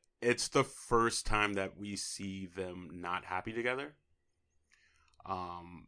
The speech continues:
be-, uh, 'cause someone died. Now, in this flash-, flashback, we don't see who has died.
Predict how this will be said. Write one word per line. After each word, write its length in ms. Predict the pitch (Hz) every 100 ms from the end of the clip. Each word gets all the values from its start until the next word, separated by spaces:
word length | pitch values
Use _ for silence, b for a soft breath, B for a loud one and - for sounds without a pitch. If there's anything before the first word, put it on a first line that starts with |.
| - 92
be-, 180 | 98 85 - _ -
uh, 60 | 87 - _
'cause 280 | - 104 90
someone 480 | - 101 95 90 87 _ 98
died. 420 | 101 92 87 87 -
Now, 280 | 107 101 98
in 220 | - 107
this 140 | 104 104
flash-, 460 | - 107 110 - - _ _ -
flashback, 440 | 113 117 - 95 -
we 80 | 110
don't 180 | 107 101
see 280 | - 101
who 500 | 95 - - 131 185
has 220 | 151 101 90
died. 460 | 87 85 101 -